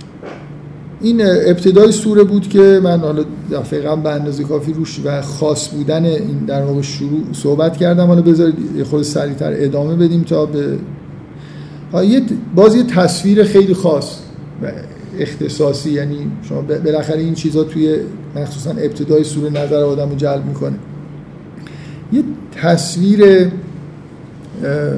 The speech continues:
آدم‌هایی که در مقابل این پیام مقاومت می‌کنن خیلی جا تو قرآن، اه، مثلاً میگه که انگشتاشون رو تو گوش خودشون می‌ذارن، کسایی که قرآن رو میشنون،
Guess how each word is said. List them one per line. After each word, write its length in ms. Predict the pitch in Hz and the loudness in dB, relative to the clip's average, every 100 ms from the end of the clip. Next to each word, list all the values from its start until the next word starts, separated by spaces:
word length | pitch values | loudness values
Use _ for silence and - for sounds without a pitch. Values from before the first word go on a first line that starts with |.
| - 202 208 - - - - - - - 151 | -4 -6 -10 -12 -16 -16 -16 -18 -18 -8 0
آدم‌هایی 720 | 156 156 151 151 143 165 170 | 2 4 2 -2 0 0 2
که 100 | 170 | 0
در 160 | 151 | 0
مقابل 420 | 143 139 139 151 | 0 -2 -2 -2
این 160 | 160 156 | -4 -4
پیام 560 | - 151 147 151 151 - - 143 | -4 -2 2 2 2 -2 -4 -2
مقاومت 600 | 147 143 139 147 139 139 | 0 0 -2 -4 -6 -6
می‌کنن 340 | 139 143 139 | -4 -4 -4
خیلی 360 | 135 175 180 170 | -2 0 0 2
جا 200 | 151 143 | 2 2
تو 120 | 147 | 0
قرآن، 460 | 135 139 151 147 151 - - - - - - - - - - - - - - - - | 0 0 0 -2 -4 -8 -14 -16 -18 -18 -18 -16 -16 -16 -16 -18 -18 -18 -16 -10 -4
اه، 260 | 147 143 | -2 -2
مثلاً 420 | 170 185 196 202 196 | 0 2 4 4 6
میگه 280 | 185 175 | 6 4
که 300 | 170 170 156 151 - - - - - - - - - 160 | 6 4 2 0 -8 -14 -16 -16 -16 -14 -14 -14 -10 -4
انگشتاشون 580 | 165 160 160 170 165 | 0 2 2 0 0
رو 60 | 156 | -4
تو 80 | 156 | -4
گوش 280 | 151 160 170 | -2 -2 0
خودشون 420 | 156 147 - 151 | 0 -2 -2 -4
می‌ذارن، 520 | 143 139 135 139 139 | -4 -4 -4 -4 -6
کسایی 360 | 156 143 165 160 | -4 -2 0 2
که 120 | 170 | 0
قرآن 500 | 151 151 151 160 165 | 4 6 6 4 0
رو 60 | |
میشنون، 600 | 160 156 - 147 143 143 | -2 -4 -4 -4 -4 -6